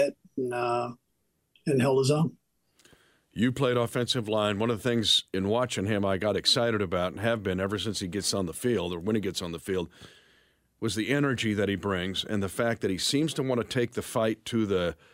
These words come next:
Speaker 2: defender. How much is it in mindset where an offensive lineman can take the fight,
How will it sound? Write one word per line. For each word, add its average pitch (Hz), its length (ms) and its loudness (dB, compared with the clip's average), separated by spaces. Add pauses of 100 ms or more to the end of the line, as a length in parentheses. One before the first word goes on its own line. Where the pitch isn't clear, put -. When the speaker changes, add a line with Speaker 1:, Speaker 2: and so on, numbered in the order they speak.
(360)
Speaker 2:
defender. 85 580 -2 (880)
How 143 160 0
much 190 320 0
is 139 220 4
it 113 100 2
in 107 100 2
mindset 113 680 2
where 95 160 2
an 107 80 2
offensive 135 480 0
lineman 110 400 2
can 87 180 -8
take 160 380 -2
the 120 80 -2
fight, 98 440 0